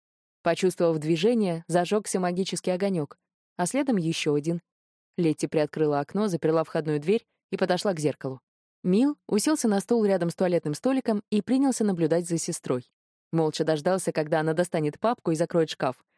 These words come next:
а после заговорил. «Мне кажется, там деловые письма, но я не все понял».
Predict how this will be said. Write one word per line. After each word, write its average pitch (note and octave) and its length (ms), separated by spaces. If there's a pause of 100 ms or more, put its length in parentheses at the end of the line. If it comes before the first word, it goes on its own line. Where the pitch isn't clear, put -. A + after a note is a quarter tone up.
(160)
а D#3 140
после F#3 320
заговорил. D#3+ 580 (800)
«Мне F#3 220
кажется, A3 440
там F#3 220
деловые G3+ 420
письма, F#3 500 (380)
но G3+ 140
я A3+ 260
не A#3 200
все G#3 240
понял». D3+ 400